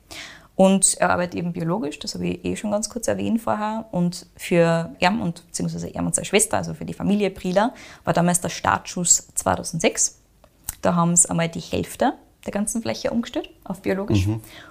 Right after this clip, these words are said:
Speaker 1: und haben gesehen, dass das richtig gut funktioniert. Also
Speaker 2: Mhm.
Speaker 1: es hat dann extrem taugt und dann zweitausendzehn haben sie den ganzen Rest umgestellt.
Speaker 2: Mhm.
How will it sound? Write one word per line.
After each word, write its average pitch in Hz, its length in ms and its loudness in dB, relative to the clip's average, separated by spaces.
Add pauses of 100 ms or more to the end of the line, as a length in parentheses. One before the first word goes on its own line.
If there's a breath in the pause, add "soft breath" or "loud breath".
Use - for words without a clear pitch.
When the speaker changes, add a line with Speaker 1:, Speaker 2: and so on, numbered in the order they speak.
(200 loud breath)
Speaker 1:
und 202 420 4
haben 180 120 0
gesehen, 180 300 4
dass 175 140 0
das - 400 0 (160)
richtig 180 540 -2
gut 208 160 -2
funktioniert. 233 600 -2 (100)
Also 139 160 4
Speaker 2:
Mhm. 165 40 2
Speaker 1:
es 104 80 -2
hat 180 100 -10
dann - 100 -6
extrem 170 500 -2
taugt - 480 -2
und 185 440 -4 (420 loud breath)
dann 170 160 6
zweitausendzehn 175 520 0
haben 175 120 -2
sie 175 80 -6
den 170 40 -4
ganzen 170 280 -8
Rest 165 260 -2
umgestellt. 240 400 0 (140)
Speaker 2:
Mhm. 113 240 2